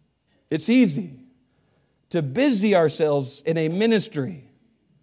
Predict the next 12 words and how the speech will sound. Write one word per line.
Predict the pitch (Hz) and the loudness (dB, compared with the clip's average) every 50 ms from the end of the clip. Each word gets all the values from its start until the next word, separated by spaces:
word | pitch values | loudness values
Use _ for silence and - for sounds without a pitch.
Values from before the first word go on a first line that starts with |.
| _ _ _ _ _ _ _ _ _ _ _ _ _ _ _ | _ _ _ _ _ _ _ _ _ _ _ _ _ _ _
than | 135 147 165 170 | -4 -4 -4 -2
to | - 160 | -4 -6
pray | 139 - - - 208 214 196 165 120 98 87 - - _ _ _ _ _ _ _ _ _ _ _ _ _ _ _ _ _ _ _ | -8 -8 -6 -4 0 2 2 2 0 -4 -12 -18 -20 _ _ _ _ _ _ _ _ _ _ _ _ _ _ _ _ _ _ _
or | - 143 156 165 | -2 0 0 2
even | 175 208 196 180 160 | 2 0 -2 -4 -4
to | 139 - | -6 -6
read | 139 156 165 165 139 | -6 -4 -4 -4 -2
God's | 143 143 139 135 131 131 | -2 -2 -2 -2 -4 -4
Word. | 139 143 131 123 156 143 - 131 _ _ _ _ _ _ _ _ _ _ _ _ _ _ _ _ _ _ _ _ _ _ _ _ _ _ _ _ _ _ _ _ _ _ _ _ _ _ _ | -4 -4 -4 -6 -8 -12 -18 -20 _ _ _ _ _ _ _ _ _ _ _ _ _ _ _ _ _ _ _ _ _ _ _ _ _ _ _ _ _ _ _ _ _ _ _ _ _ _ _
It | - 165 190 | -2 2 4
is. | 247 269 233 233 202 143 - - | 6 6 6 6 4 -4 -4 -2
Listen, | 208 240 - - 151 131 | -2 -2 -2 -4 -6 -6